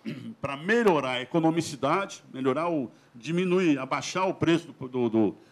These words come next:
do produto produzido, do, do óleo produzido, do gás produzido, e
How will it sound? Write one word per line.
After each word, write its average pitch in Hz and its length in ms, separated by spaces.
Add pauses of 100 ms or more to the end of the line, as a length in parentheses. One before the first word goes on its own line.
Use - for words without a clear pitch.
(160)
do 117 100
produto 113 840
produzido, 131 500
do, 110 200
do 98 160
óleo 123 220
produzido, 98 460
do 110 60
gás 107 220
produzido, 135 500 (760)
e 214 320